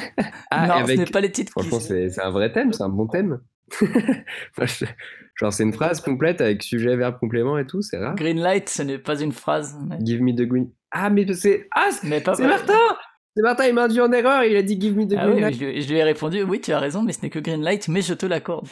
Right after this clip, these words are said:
Speaker 2: Non, non, mais effectivement, euh, With the People, après, il n'y a pas vraiment de verbe, hein, euh, mais
Speaker 1: Bah si, euh, c'est un verbe, euh, suggéré, en fait,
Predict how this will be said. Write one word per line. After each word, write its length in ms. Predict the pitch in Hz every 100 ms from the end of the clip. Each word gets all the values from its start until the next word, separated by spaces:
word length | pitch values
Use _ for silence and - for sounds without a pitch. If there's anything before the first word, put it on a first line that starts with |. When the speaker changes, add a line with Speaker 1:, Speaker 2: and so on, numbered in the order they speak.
| - -
Speaker 2:
Non, 140 | 196
non, 220 | 220 202 240
mais 100 | 156
effectivement, 600 | 143 131 147 143 185 196
euh, 320 | 143 139 -
With 220 | 147 175
the 80 | 180
People, 280 | 202 190 247
après, 200 | 226 -
il 40 | 226
n'y 40 |
a 40 | 180
pas 140 | 208
vraiment 240 | 196 196 180
de 60 |
verbe, 260 | 151 151 139
hein, 240 | 143 131
euh, 240 | 117 110 98
mais 120 | 120 131
Speaker 1:
Bah 120 | 117
si, 320 | - 190 185
euh, 200 | 117 104
c'est 200 | 104 110
un 100 | 107
verbe, 200 | 107 117
euh, 460 | 110 104 101 98 95 92 95 - -
suggéré, 540 | - 131 127 131 135
en 80 | 113
fait, 200 | 101